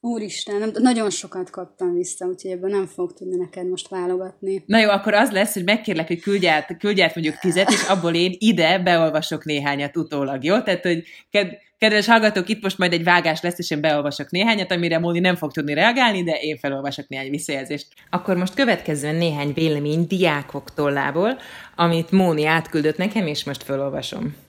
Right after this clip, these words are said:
Speaker 2: Az első. Köszönöm, hogy mindig ilyen boldogan tanított minket. A második. Imádtam, hogy mindig egy csésze toleranciával jelent meg az órákon.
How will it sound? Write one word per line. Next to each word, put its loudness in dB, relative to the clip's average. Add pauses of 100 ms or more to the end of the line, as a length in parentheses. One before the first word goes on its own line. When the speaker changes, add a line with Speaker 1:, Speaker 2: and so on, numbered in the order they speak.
Speaker 2:
Az 2
első. 0 (1400)
Köszönöm, 4
hogy 4
mindig 6
ilyen 0
boldogan 4
tanított -2
minket. -8 (920)
A 4
második. 0 (840)
Imádtam, 6
hogy 2
mindig 6
egy 0
csésze 2
toleranciával 2
jelent 0
meg -2
az 2
órákon. -2